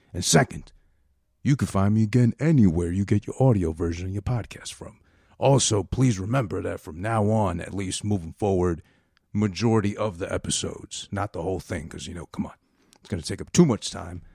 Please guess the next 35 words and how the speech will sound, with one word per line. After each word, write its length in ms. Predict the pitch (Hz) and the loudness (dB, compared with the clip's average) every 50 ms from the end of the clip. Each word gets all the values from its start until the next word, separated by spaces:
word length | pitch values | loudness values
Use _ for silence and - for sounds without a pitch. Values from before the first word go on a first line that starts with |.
| _ _ _ _ _ - | _ _ _ _ _ 0
until 340 | 104 104 87 - 104 95 | 0 0 2 2 0 0
I 80 | 92 95 | -2 -4
get 220 | 90 82 101 90 | -4 -4 -6 -6
a 20 | 85 | -6
team 400 | - - - 131 123 113 104 85 | -6 -2 2 4 6 6 4 4
together, 420 | 92 82 - 92 90 80 85 82 | 0 0 0 0 0 0 -2 -4
someone 340 | - - - 101 90 92 - | -4 -4 -4 -4 -4 -6 -6
that 100 | - - | -6 -6
helps 280 | - 98 90 85 - - | -6 -6 -6 -8 -10 -12
me 120 | 92 90 | -12 -8
put 260 | - - 107 98 _ | -6 -6 -6 -6 _
the 60 | - | -6
video 420 | 82 - 151 156 143 131 117 107 107 | 0 2 4 4 6 6 6 6 4
aspect 380 | 101 95 87 - 104 95 - | 4 2 0 -4 -6 -6 -6
together 220 | - 87 90 92 90 | -6 -6 -6 -6 -6
and 60 | 92 | -4
all 140 | 92 90 85 82 | -4 -4 -4 -4
that 120 | 85 82 | -6 -6
shit 260 | - - 98 92 - | -6 -8 -8 -8 0
too. 340 | - 170 160 135 110 110 110 - - - - _ _ _ _ _ _ _ | 2 4 4 4 4 2 0 -4 -10 -20 -20 _ _ _ _ _ _ _
Till 140 | - 135 127 | 0 0 0
further 240 | - - 113 101 | 2 4 4 4
notice, 500 | 98 131 170 160 131 117 117 - - - - _ _ _ _ _ _ _ _ _ | 6 6 6 6 6 4 2 0 -2 -6 -10 _ _ _ _ _ _ _ _ _
we're 100 | - 117 | 4 6
gonna 120 | 123 120 | 8 8
be 80 | 107 110 | 8 8
doing 360 | 95 117 117 113 110 107 101 | 10 12 12 12 12 10 8
this 220 | 98 113 110 - - | 8 6 4 4 2
thing 300 | - 113 107 101 95 90 | 2 2 2 2 2 0
as 160 | 98 98 90 | -2 -4 -2
well 320 | 87 98 98 98 95 92 | 0 0 2 2 2 2
with 300 | 92 95 92 - - - | 0 0 -2 -4 -6 -8
the 420 | - 95 92 92 92 90 92 90 - _ _ _ _ _ _ _ _ _ - | -6 -4 -4 -4 -4 -4 -4 -6 -8 _ _ _ _ _ _ _ _ _ 2
YouTube 460 | 95 117 139 131 - - 110 98 87 | 6 8 8 8 6 4 0 0 0
channel, 480 | - - 90 82 82 82 85 90 - | -2 -6 -6 -6 -6 -6 -8 -8 -10